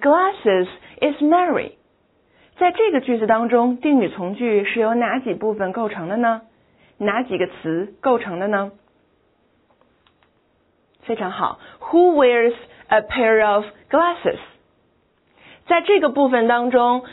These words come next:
这个部分修饰的是哪一个词呢？这个句子的意思是说，那个戴着一副眼镜的人是 Mary，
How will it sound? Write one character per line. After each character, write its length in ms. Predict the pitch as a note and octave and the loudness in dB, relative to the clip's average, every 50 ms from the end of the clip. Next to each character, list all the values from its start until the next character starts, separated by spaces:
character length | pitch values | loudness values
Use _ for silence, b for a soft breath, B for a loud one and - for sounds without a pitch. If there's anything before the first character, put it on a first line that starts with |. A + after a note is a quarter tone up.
| B B B B _ | B B B B _
这 160 | - F#4+ F#4 | 0 0 2
个 100 | C4+ C4 | 2 2
部 220 | A#3 B3 C4+ C4 B3 | 0 2 2 2 2
分 300 | B3 A#3+ G#3+ G3 F#3 G3 | 2 2 2 2 2 0
修 260 | - - C#4 C4+ C#4 | 0 2 4 4 4
饰 160 | C#4 C#4+ C4 | 4 2 0
的 80 | A#3+ A#3 | 0 0
是 160 | A3+ - B3+ | 0 -2 -2
哪 240 | A3+ G3+ F3+ C#3 - | 0 0 -2 -2 -2
一 80 | F3 | -2
个 80 | G3 D#4+ | -2 -2
词 280 | D#4+ D#4 - A3 G3+ G#3 | -2 -4 -4 -4 -2 0
呢？ 360 | A3 A3+ A3+ A3+ A#3 A#3 b b b b _ | 0 0 0 -2 -4 -8 b b b b _
这 120 | - D#4+ D#4 | -4 -2 0
个 80 | E4 D#4+ | 0 0
句 200 | D#4+ E4 E4 C4 | 2 2 2 4
子 100 | B3+ C4 | 4 4
的 60 | B3+ | 4
意 180 | C4 C4 C#4 | 4 4 2
思 140 | B3+ C4+ B3 | 2 0 -4
是 160 | A#3 B3+ B3+ | -4 -2 -2
说， 380 | A#3+ - C4+ C4 C4 C4 C#4 C#4 B B B B | -2 0 2 4 4 4 2 -2 B B B B
那 160 | - D#4+ E4+ D4 | -2 0 0 2
个 120 | D4 D4 | 0 0
戴 260 | E4 E4 D#4+ D4+ C#4 | 0 0 0 0 2
着 160 | - B3+ A3+ | 2 2 2
一 140 | A3+ G#3+ B3+ | 2 2 -2
副 160 | C#4 C#4 F4 | -2 0 2
眼 340 | E4+ C#4 A#3+ A3 F3+ E3 F3 | 2 4 4 2 2 -2 -4
镜 220 | - E4 F4+ F4 C#4 | -4 -2 0 2 2
的 120 | A#3 G#3 | 4 4
人 400 | F#3+ F#3+ F3+ F3 F3 F3 G3 F#3+ - - | 4 4 2 2 0 -2 -4 -6 -10 -14
是 200 | - - C4+ C4 | -8 -4 0 2
Mary， 440 | B3+ C#4+ D#4+ F4 F4 C4+ - - | 2 2 2 2 2 0 -2 -2